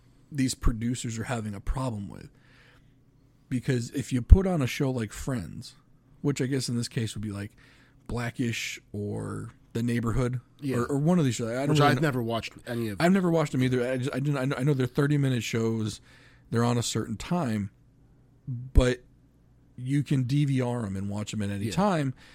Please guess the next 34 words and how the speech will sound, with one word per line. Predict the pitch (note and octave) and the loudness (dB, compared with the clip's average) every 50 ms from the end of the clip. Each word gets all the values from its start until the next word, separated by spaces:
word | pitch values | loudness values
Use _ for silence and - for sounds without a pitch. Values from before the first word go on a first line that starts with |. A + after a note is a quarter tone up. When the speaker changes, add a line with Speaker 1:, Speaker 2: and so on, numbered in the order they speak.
| - - - - | -20 -20 -14 -2
Speaker 1:
Or | - D#3 G3 F#3+ | 0 2 2 2
what, | F#3 G3+ F3 - - | 2 0 -2 -2 -2
what | - D#3 D#3+ | -2 -2 0
a | D#3+ | 0
lot | D#3+ F#3 A3+ | 0 0 0
of | A3+ | 2
people | B3 G#3 E3+ | 2 4 4
do | D#3 D3+ D3+ | 4 4 4
is | C3+ | 4
they'll | C#3+ D3 | 2 2
wait | D3+ F3 E3+ | 2 0 0
till | - E3+ | 0 0
the | D3 D3 D3 | 0 0 0
end | D3+ D3 D#3 D3+ | 0 0 0 0
of | C3 | 0
the | C3 | -2
season | C3 - E3+ F3+ F#3+ D#3+ D#3+ D#3 | -2 0 0 0 0 0 0 0
and | C#3+ C#3+ D3 | 0 0 2
binge | F3 G#3 A3+ E3+ | 2 2 2 0
it. | A2 F2 - - - - - | -2 -4 -10 -14 -16 -10 -6
Speaker 2:
Well, | B2 | -2
that's, | A#2+ B2+ D3 - - - | 0 0 0 -2 -4 -6
that's | - - B2 A#2+ - - | -6 -6 -6 -6 -4 -4
what | C3+ B2 | -2 -2
I | A#2 A2+ | -4 -4
did | F#2+ A2 A#2+ A2+ G#2 | -4 -4 -4 -4 -4
with, | G#2+ G#2 G2+ - - - | -6 -8 -8 -10 -12 -12
uh, | G2 F#2 F#2 F2+ F2 F2 F2+ G#2 - - | -12 -10 -10 -12 -12 -14 -16 -16 -14 -10
with | A2+ G#2 F#2 | -10 -10 -8
Game | - B2+ A2+ G#2+ G2 | -6 -6 -6 -6 -6
of | E2+ | -8
Thrones. | - G2+ A2 C#3+ E3 - B1+ - - - - - _ | -8 -8 -8 -8 -8 -8 -12 -16 -18 -20 -20 -20 _
Speaker 1:
Right. | - G2 F#2+ - - - - - - _ | -14 -14 -14 -14 -18 -20 -20 -20 -18 _
Speaker 2:
Um, | - A2+ A2+ A2 G#2+ G#2 G2+ F#2+ F#2 F2+ F2+ | -6 -4 -2 -2 -2 -4 -4 -6 -8 -10 -12